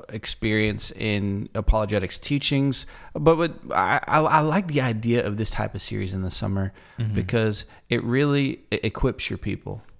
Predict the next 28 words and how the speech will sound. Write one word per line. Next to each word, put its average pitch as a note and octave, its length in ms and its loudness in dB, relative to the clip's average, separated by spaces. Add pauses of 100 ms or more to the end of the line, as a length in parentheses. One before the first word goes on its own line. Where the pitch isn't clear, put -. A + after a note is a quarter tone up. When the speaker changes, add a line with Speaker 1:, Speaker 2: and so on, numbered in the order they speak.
(140)
Speaker 1:
And, A#2 100 4
Speaker 2:
It, - 80 -4
Speaker 1:
and B2 160 4
Speaker 2:
it - 20 2
does. G2+ 280 2
Speaker 1:
and A#2+ 100 4
it - 100 -2
kinda C3 400 4
brings A#2 240 2
them A#2 100 2
back A2+ 200 2
to A2 100 -2
one G#2 220 0
oh F#2+ 100 -2
one, F#2+ 420 -4 (540)
um, G2 440 -2
what A2+ 180 2
we A#2 80 0
believe, G#2 280 -2
why F#2 140 2
we F2+ 80 -4
believe, F#2 480 -2 (460)
and G2+ 180 0
what F#2 140 0
that E2 160 -2
looks F#2 180 -4
for - 160 -6
us - 320 -4